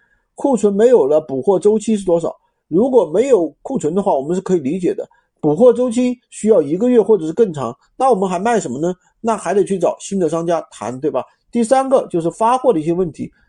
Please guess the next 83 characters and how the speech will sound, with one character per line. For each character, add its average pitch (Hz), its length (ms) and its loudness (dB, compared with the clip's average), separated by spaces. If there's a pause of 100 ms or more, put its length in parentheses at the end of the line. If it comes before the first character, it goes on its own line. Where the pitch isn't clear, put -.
像 180 280 -2
发 208 240 0
什 160 120 -10
么 165 120 -4
快 202 220 -2
递 208 180 -2
呀， 170 240 2 (320)
最 254 160 2
晚 143 220 2
什 143 120 -6
么 180 80 -2
时 175 80 0
候 185 80 4
发 208 240 2
货 240 200 2
呀， 180 240 0 (240)
偏 240 180 4
远 220 140 2
地 196 100 0
区 190 140 -4
邮 151 160 2
费 240 160 0
是 190 80 -2
多 220 180 4
少 160 220 0
呀， 151 200 0 (220)
这 208 100 2
是 196 140 -4
一 202 220 -2
般 220 280 0
买 160 200 -4
家 156 120 0
都 180 160 0
会 180 80 0
遇 196 80 -2
到 190 140 2
的 156 80 -2
一 135 40 -10
些 156 100 -2
问 202 180 0
题。 117 220 -8 (320)
那 240 200 2
你 147 280 -4
一 156 40 -2
定 202 140 2
要 214 100 6
把 131 300 0
给 131 180 -2
你 170 160 -2
的 139 140 0
货 190 180 -2
源 165 160 0
商 196 280 -2
确 254 120 -6
定 220 160 0
好 156 240 -2
了。 131 220 -2 (320)
第 240 100 0
四 233 200 -2
个 262 100 6
呢， 220 100 6
就 202 120 2
是 185 100 -6
退 233 140 2
换 220 160 2
货 262 160 2
的 160 80 2
问 160 180 -2
题， 120 220 -8 (500)
是 - 300 -4
七 262 180 -4
天 262 260 4
无 226 80 6
理 190 140 0
由， 143 180 4
是 180 160 -6
三 220 240 0
天 226 200 2
还 196 120 -2
是 165 120 -10
十 170 120 -6
五 143 140 -2
天？ 147 240 -2